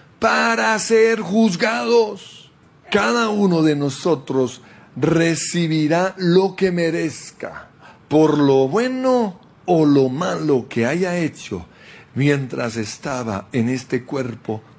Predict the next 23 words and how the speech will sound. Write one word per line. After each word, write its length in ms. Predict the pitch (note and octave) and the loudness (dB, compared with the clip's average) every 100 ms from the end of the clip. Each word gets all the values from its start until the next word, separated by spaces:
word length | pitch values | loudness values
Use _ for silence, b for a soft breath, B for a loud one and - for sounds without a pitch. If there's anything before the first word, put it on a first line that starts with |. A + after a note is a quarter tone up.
| - | -6
terrenal. 520 | B2 G#2+ G#2+ G#2 F#2+ - B | -4 -4 -6 -6 -10 -12 B
Y 60 | A#2+ | -6
aquí 160 | A#2+ | -4
está 160 | D3 D#3+ | -4 -4
hablando 440 | D3 C#3 D3 C#3+ - | -4 -4 -4 -6 -6
de 80 | B2 | -4
los 180 | B2 - | -4 -6
cristianos. 600 | A#2+ A2 - - - - - - - _ | -12 -12 -14 -20 -20 -20 -20 -20 -20 _
O 100 | - | -12
sea 120 | D#3+ | -8
que 160 | D#3+ F3+ | -2 0
de 100 | F3 | 0
esta 220 | F3 F#3 | -4 -6
no 100 | F3+ | -6
se 60 | F3+ | -6
escapa 360 | F3+ F3+ F3+ | -6 -8 -8
nadie. 460 | E3+ F#3 F#3 G3 F3+ - - - - - | -6 -8 -10 -16 -18 -20 -20 -20 -20 -12
Usted, 400 | D#3 - F3 G3+ G#3 | -10 -2 -2 -2 -4
usted 360 | E3 - F#3 | -6 -2 -4
quizás 760 | F3+ G3 F3+ - - - - - - - _ - - | -4 -8 -8 -10 -12 -14 -16 -18 -20 -20 _ -16 -8
ha 80 | |
logrado 640 | D3 E3+ D#3+ F3 E3 B2+ - B _ - - | -4 -2 -2 -4 -4 -6 -6 B _ -20 -6
fingir 720 | C#3+ C#3 B2 - - F3 | -4 -2 -6 -10 -10 -10